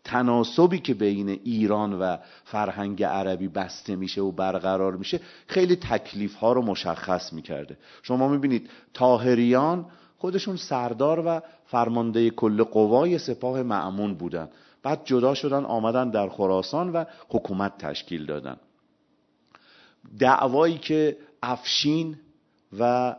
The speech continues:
افشین اب-، ابودلف و بابک خرمدین دارن، می‌بینید افشین میاد به خلافت بغداد کمک می‌کنه و بابک رو، اه، سرنگون می‌کنن، از بین میبرن به طرز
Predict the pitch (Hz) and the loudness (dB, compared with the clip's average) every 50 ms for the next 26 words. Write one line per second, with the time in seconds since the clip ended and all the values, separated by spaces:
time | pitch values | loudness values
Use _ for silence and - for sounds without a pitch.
0 | - - - 107 104 - - - 127 120 117 113 107 101 101 87 - - _ - | -12 -10 -6 -6 -6 -4 -4 -4 -2 0 0 0 -2 -2 -4 -6 -10 -20 _ -10
1 | - - 98 95 101 98 101 95 92 104 117 139 139 - - _ _ _ _ - | -8 -8 -6 -6 -6 -4 -2 -2 0 0 -2 -2 -4 -8 -14 _ _ _ _ -16
2 | 95 92 104 104 107 104 107 107 107 107 - _ _ - 113 101 92 107 107 107 | -8 -6 -4 -4 -2 -4 -4 -6 -8 -10 -14 _ _ 2 2 4 4 4 2 0
3 | - 123 - 107 101 92 78 82 87 85 82 82 80 90 85 78 80 80 78 78 | -2 -2 0 2 2 2 2 0 -4 -4 -4 -4 -6 -6 -4 -4 -6 -6 -6 -8
4 | 73 - - _ _ - 117 110 120 127 127 123 - - 101 104 98 - - - | -12 -16 -20 _ _ -4 -2 -2 0 -2 -2 -4 -6 -8 -8 -8 -8 -8 -8 -6
5 | - 123 127 139 147 147 143 139 139 135 131 107 101 101 120 117 117 117 120 117 | -4 -2 -2 -2 -2 -2 -2 0 0 0 -2 -4 -4 -2 0 0 2 2 0 -2
6 | 117 - - - - _ _ _ - - 113 104 104 101 95 - 117 113 - 120 | -4 -8 -14 -20 -20 _ _ _ -8 -4 -2 0 2 0 2 2 0 0 0 0
7 | 104 90 104 98 95 87 92 85 110 110 110 - - - - - 107 98 117 147 | 0 0 0 -2 -2 -4 -4 -2 0 0 0 -2 -6 -8 -6 -4 0 2 2 2
8 | 165 - - - 156 151 - 151 135 131 131 127 120 123 120 120 104 - 110 104 | 0 -2 -4 -6 -6 -4 -2 -2 -2 -2 -2 -2 -2 -2 -4 -4 -2 2 4 4
9 | 101 98 87 113 127 135 - - - 113 120 117 110 - - - - - _ _ | 6 6 6 4 4 4 2 -4 -4 -2 0 0 -2 -4 -8 -14 -20 -20 _ _
10 | - - 85 87 87 85 82 82 87 - - 107 101 95 95 98 98 87 104 113 | -18 -12 -10 -8 -6 -6 -6 -6 -6 -2 0 2 2 2 2 0 0 2 2 2
11 | 123 127 131 - 127 120 117 113 113 82 98 104 92 85 85 95 107 113 110 107 | 2 0 0 -2 -2 -2 -2 -2 -2 -2 -2 -2 -4 -4 -2 -2 0 0 0 0
12 | 107 120 123 110 107 90 85 87 90 87 82 90 - 90 87 87 85 80 78 82 | 0 0 0 2 2 0 0 -2 -4 -6 -8 -8 -6 -4 -4 -4 -4 -4 -6 -8